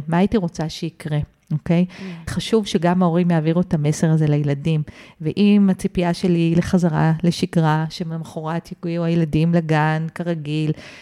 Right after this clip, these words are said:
Speaker 1: ואנחנו נשמור עליה ותהיה שם יותר מוגנות, אז אני אעביר את המסר הזה בצורה, אה, ברורה. זאת אומרת, אה, במצבים משברים הרבה פעמים יש תחושה שהקלפים נטרפים, ולא ברור מה, מה הולך להיות מחר. אוקיי, נחשף משהו, היו הקלטות. מה זה אומר?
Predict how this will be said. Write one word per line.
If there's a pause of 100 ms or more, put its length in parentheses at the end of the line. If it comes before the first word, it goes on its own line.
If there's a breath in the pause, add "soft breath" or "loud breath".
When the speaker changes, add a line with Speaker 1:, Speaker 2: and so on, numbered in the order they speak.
(140 loud breath)
Speaker 1:
ואנחנו
נשמור
עליה
ותהיה
שם
יותר
מוגנות,
אז
אני
אעביר
את
המסר
הזה
בצורה, (440 soft breath)
אה, (100)
ברורה. (480 loud breath)
זאת
אומרת,
אה,
במצבים
משברים
הרבה
פעמים (120)
יש
תחושה
שהקלפים
נטרפים,
ולא
ברור
מה,
מה
הולך
להיות
מחר.
אוקיי,
נחשף (100)
משהו,
היו
הקלטות. (340 loud breath)
מה
זה
אומר?